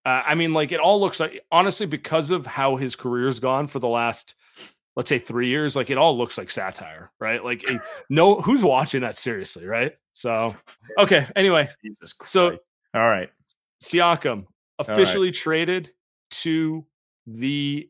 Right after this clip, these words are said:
Speaker 1: Indiana Pacers, and what's interesting to me,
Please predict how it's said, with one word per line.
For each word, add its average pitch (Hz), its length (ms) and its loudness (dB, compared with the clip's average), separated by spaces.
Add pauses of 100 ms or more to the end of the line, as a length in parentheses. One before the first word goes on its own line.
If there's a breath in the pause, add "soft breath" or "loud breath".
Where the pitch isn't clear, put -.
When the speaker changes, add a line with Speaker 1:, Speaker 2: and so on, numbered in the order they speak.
Speaker 1:
Indiana 175 360 0
Pacers, 139 540 -2
and 143 240 -4
what's 156 220 -2
interesting 202 640 -8
to 214 220 -2
me, 226 320 -2